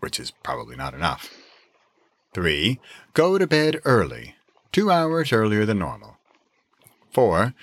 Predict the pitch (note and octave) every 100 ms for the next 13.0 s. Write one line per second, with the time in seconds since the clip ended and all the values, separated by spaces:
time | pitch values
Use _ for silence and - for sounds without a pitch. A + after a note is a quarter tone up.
0 | - - - C#3 F3+ - B2+ A#2 - -
1 | - A2+ F2+ D2+ F#2+ F#2+ F#2+ G2 F2+ D#2
2 | E2+ F2 - - E2 D#2+ E2+ D#2+ F2 B2+
3 | G#2 C#2 B1+ - C2 G#2 D3 D3 C3 C#3
4 | - _ _ _ _ _ - B2 A#2 C3
5 | B2 F2 D#2 F#2+ A2 D3 C3+ - C3+ C3+
6 | - A2 G2 D2 C#2 D#2+ F2 F#2+ A#2+ B2+
7 | A#2+ A2+ G#2+ G2+ G2 F#2+ - - - -
8 | - G2 F2+ G2+ F2+ E2+ F2 G2 A2 G#2+
9 | - F#2 F#2 - - C#3 A#2+ B2 - _
10 | _ _ - _ _ _ _ _ _ _
11 | _ - C#2+ C#2 E2+ A#2+ - - - _
12 | _ - C3 B2+ A2+ F2+ D2+ D2 G2+